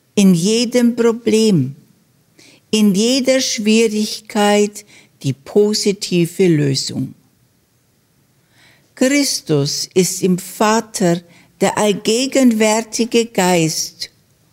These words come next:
und der Geist Gottes ist in uns.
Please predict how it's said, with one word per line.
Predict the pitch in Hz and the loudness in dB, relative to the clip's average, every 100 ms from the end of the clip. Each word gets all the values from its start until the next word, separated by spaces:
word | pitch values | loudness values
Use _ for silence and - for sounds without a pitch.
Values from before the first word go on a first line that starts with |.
| _ _ _ - _ | _ _ _ -20 _
und | - 220 | 0 2
der | 220 214 | 2 0
Geist | 214 220 226 269 294 - - - | 0 -2 0 -2 -4 -8 -10 -4
Gottes | 233 254 - 151 139 - - - _ _ _ - | -2 -2 -4 -4 -4 -6 -8 -14 _ _ _ -2
ist | 175 135 - - - | 0 0 -6 -14 -6
in | 185 185 190 190 - _ - | 0 2 2 0 -4 _ -4
uns. | 160 131 113 - - - | 2 2 0 -4 -10 -12